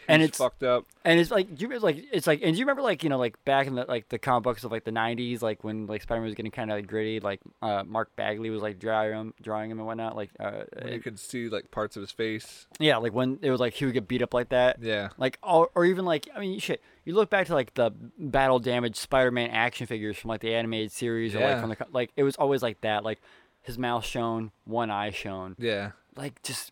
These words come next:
Speaker 1: from the comics.
Speaker 2: Yeah, it was
Speaker 1: Like,
Speaker 2: so
Speaker 1: so good.
Speaker 2: And
Speaker 1: And that's something we have not seen.
Speaker 2: No.
Speaker 1: Not
Speaker 2: Tom
Speaker 1: seen.
Speaker 2: Holland hasn't gotten beat up that bad.
Speaker 1: Well, even, like, in the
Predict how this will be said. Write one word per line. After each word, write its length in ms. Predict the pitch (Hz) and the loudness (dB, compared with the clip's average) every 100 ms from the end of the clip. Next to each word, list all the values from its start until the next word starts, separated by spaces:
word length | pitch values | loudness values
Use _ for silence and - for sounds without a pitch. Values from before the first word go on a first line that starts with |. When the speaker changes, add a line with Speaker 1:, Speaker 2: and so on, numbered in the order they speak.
| - | -14
Speaker 1:
from 440 | - - 156 135 | -12 -4 -2 -2
the 80 | 113 | -4
comics. 480 | - 110 107 98 104 | -4 -4 -4 -6 -4
Speaker 2:
Yeah, 240 | 110 107 | -4 -4
it 100 | 82 | -6
was 220 | 110 - | -10 -4
Speaker 1:
Like, 180 | 127 113 | -2 -2
Speaker 2:
so 100 | 131 120 | 0 -2
Speaker 1:
so 300 | 110 143 120 | 0 -2 -2
good. 400 | 120 113 101 90 _ _ | -2 -4 -4 -8 _ _
Speaker 2:
And 220 | 147 156 - _ _ 151 | -4 -4 -6 _ _ -6
Speaker 1:
And 100 | 147 | -4
that's 180 | 180 - | -2 -2
something 220 | 180 151 | -2 0
we 140 | 143 | -2
have 320 | 131 131 127 | -2 0 -2
not 300 | 120 127 127 | -2 -8 -8
seen. 580 | - - 160 175 113 92 117 | -6 2 4 4 2 -2 -8
Speaker 2:
No. 400 | 110 139 170 120 _ _ _ | -4 0 0 -2 _ _ _
Speaker 1:
Not 160 | 127 147 | 0 2
Speaker 2:
Tom 60 | 156 | 4
Speaker 1:
seen. 80 | 170 | 4
Speaker 2:
Holland 240 | 180 175 | 4 2
hasn't 320 | 170 165 165 147 | 2 2 -2 0
gotten 240 | 160 131 | 0 0
beat 260 | 120 151 156 | -2 2 4
up 160 | 156 _ | 2 _
that 280 | 117 139 170 | 0 2 4
bad. 320 | 123 117 120 175 | 2 0 -2 4
Speaker 1:
Well, 120 | 202 | 4
even, 280 | 247 262 302 | 6 2 2
like, 200 | 254 - | 0 -2
in 180 | 202 185 | -2 2
the 240 | 185 170 | 2 2